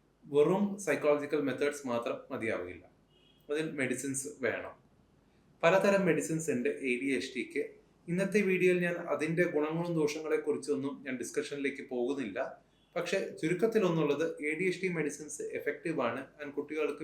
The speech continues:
വ്യത്യാസം ഉണ്ടാക്കാറുണ്ട്. അവസാനമായി എന്താണ് എ ഡി എച്ച് ഡി എന്ന അസുഖത്തിൻ്റെ രോഗനിർണയം അല്ലെങ്കിൽ പ്രോഗ്നോസിസ്? എ ഡി എച്ച് ഡിയുടെ ലക്ഷണങ്ങൾ പ്രായത്തിൻ്റെ കൂടെ ബെറ്റർ ആവാറുണ്ട്. അതിൽ ഒരു ഭാഗം കുട്ടികൾ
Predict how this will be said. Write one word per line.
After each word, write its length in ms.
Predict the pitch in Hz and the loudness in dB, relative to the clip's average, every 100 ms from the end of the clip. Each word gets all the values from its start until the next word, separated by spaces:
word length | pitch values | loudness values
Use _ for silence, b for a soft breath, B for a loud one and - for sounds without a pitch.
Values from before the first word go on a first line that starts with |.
| 139 | -8
വ്യത്യാസം 440 | - 135 123 131 107 | -4 -4 -2 -4 -8
ഉണ്ടാക്കാറുണ്ട്. 600 | 98 98 107 - - - _ _ _ _ _ _ 160 | -4 -4 -4 -6 -8 -16 _ _ _ _ _ _ 0
അവസാനമായി 600 | 160 190 185 135 104 101 - - | 8 8 8 4 2 0 -6 -6
എന്താണ് 320 | 160 175 175 170 151 | -2 0 0 0 4
എ 20 | 135 135 | 4 4
ഡി 100 | 151 143 | 2 0
എച്ച് 160 | 147 - | -2 -4
ഡി 80 | 147 | -2
എന്ന 120 | 131 131 | -2 -4
അസുഖത്തിൻ്റെ 480 | - 127 120 117 110 - - | -4 -8 -6 -8 -8 -10 -4
രോഗനിർണയം 640 | 151 127 135 110 104 104 107 | -2 2 2 0 -4 -8 -6
അല്ലെങ്കിൽ 300 | 123 120 120 123 | -2 -2 -2 -4
പ്രോഗ്നോസിസ്? 640 | 135 113 117 104 - - - - _ _ - | -2 0 -2 -6 -8 -16 -20 -20 _ _ -2
എ 140 | 170 208 214 | 2 4 6
ഡി 60 | 220 | 6
എച്ച് 140 | 190 196 | 6 4
ഡിയുടെ 240 | 196 185 135 | 0 4 4
ലക്ഷണങ്ങൾ 420 | - 170 139 117 - - 135 | 4 0 0 -2 -2 -6 2
പ്രായത്തിൻ്റെ 600 | 135 151 147 170 156 131 | 4 6 4 0 0 2
കൂടെ 240 | 127 123 131 131 - | 2 2 2 0 -4
ബെറ്റർ 260 | 120 117 123 113 | -4 -2 2 4
ആവാറുണ്ട്. 500 | 107 107 98 92 - - - _ _ 156 | 4 2 -2 -6 -12 -14 -20 _ _ 0
അതിൽ 160 | 170 - 165 | 2 2 2
ഒരു 100 | 175 175 | 6 8
ഭാഗം 240 | 165 165 - | 6 4 0
കുട്ടികൾ 340 | 156 156 156 | -2 0 2